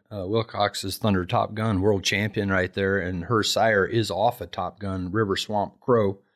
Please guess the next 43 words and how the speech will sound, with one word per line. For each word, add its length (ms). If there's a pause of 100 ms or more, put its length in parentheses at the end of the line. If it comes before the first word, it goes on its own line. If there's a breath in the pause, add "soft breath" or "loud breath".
(220)
a 80
Grand 320
Night 220
champion. 480 (320 soft breath)
And 120
then, 260
uh, 540
you 100
know, 180
on 80
the, 200
on, 440
uh, 320
there 160
you, 200
I 100
see 200
a 60
dog 260
named 160
Moore's 380
Hard 240
Time 260
Rocky 340
too. 380
That's 220
a 40
dog 280
that 180
won, 300
was 200
a 200
winning 340
dog 300
back 260
in 60
the 100
day. 300
Richard 340
Moore 280
owned 180
that 160
dog. 300